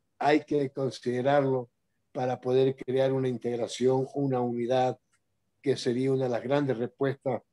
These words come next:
para el futuro de nuestros pueblos. Que ojalá se cumpla algún día de que esta América Latina sea la patria grande, donde estoy seguro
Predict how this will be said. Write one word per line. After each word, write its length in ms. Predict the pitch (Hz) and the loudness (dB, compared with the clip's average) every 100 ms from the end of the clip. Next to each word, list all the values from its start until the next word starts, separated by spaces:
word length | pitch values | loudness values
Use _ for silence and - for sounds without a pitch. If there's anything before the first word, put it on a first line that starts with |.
| _ _ | _ _
para 160 | 127 117 | 2 4
el 120 | 113 | 4
futuro 760 | - 113 - 143 139 131 117 - _ _ _ _ _ | 0 -2 6 8 10 8 4 -2 _ _ _ _ _
de 160 | 127 123 | 0 2
nuestros 420 | 120 117 113 117 | 4 2 2 -2
pueblos. 420 | - 120 104 98 - - | 2 2 2 -4 -8 -2
Que 60 | |
ojalá 460 | 156 156 151 139 104 _ _ - | 0 2 0 0 -4 _ _ -4
se 200 | - 135 | 0 4
cumpla 320 | 165 143 139 | 4 4 0
algún 240 | 131 131 | 0 2
día 360 | 131 143 131 120 _ _ _ _ _ | 6 6 6 0 _ _ _ _ _
de 180 | 131 131 | 0 2
que 60 | 147 | 2
esta 180 | 143 143 | 2 2
América 340 | 147 143 135 | 4 2 0
Latina 600 | 135 - 147 143 135 - _ _ _ _ | -2 -2 -2 -2 -4 -6 _ _ _ _
sea 380 | - - 101 139 | -20 -10 -6 -2
la 180 | 123 - | -2 0
patria 380 | 143 135 113 | 0 2 0
grande, 640 | 113 127 135 113 95 87 - _ _ _ _ _ _ _ - | 0 0 0 -2 -6 -12 -16 _ _ _ _ _ _ _ -4
donde 360 | 127 123 120 | -2 2 2
estoy 460 | 107 - - - 165 | 2 -2 0 6 8
seguro 520 | 147 165 135 98 - | 10 10 10 4 -6